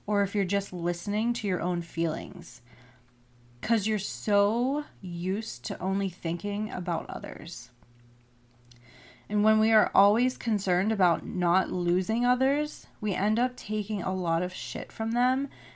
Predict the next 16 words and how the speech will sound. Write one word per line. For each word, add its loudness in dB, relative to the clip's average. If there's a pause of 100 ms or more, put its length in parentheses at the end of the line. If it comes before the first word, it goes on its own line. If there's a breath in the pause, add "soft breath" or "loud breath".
and 2
lose 0
ourselves. -2 (1500 soft breath)
So -2
make 2
not 2
losing 2
yourself 2
a -2
priority -2 (120)
so 0
that 2
you 0
can -2
attract 0
people 0